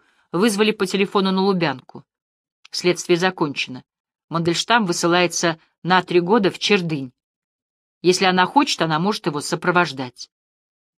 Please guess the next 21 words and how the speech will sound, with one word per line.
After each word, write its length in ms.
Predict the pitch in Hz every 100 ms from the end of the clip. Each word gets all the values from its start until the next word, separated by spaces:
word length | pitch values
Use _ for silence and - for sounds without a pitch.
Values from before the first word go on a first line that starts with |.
| _ _
Мы 100 | 160
сидели 340 | 160 170 170
в 60 | 165
Нащёкинском 720 | 170 165 247 240 170 - 156 - _ _ -
и 80 |
ждали 300 | 180 170 196
возвращения 680 | 185 170 180 185 - 175 180
Нади. 460 | 170 139 117 120 - _ _ _ _ _ _ _
Она 200 | - 165
пришла 300 | 160 160 175
потрясённая, 800 | 165 170 175 175 170 143 127 131
растерзанная. 840 | 151 156 - 165 131 127 127 120 - _ _ _ _ _ _ _ _ -
Ей 200 | 180 202
трудно 300 | 202 170 185
было 160 | 180
связно 440 | 180 - 180 160 165
рассказывать. 800 | 175 - 156 135 127 120 - - _ _ _ _ _ _ _ _ _
Это 220 | 151 170
стихи. 540 | 160 - 180 - 127 - _ _ _ _ _ _ _ _
О 120 | 165
Сталине, 600 | 180 - 180 143 135 127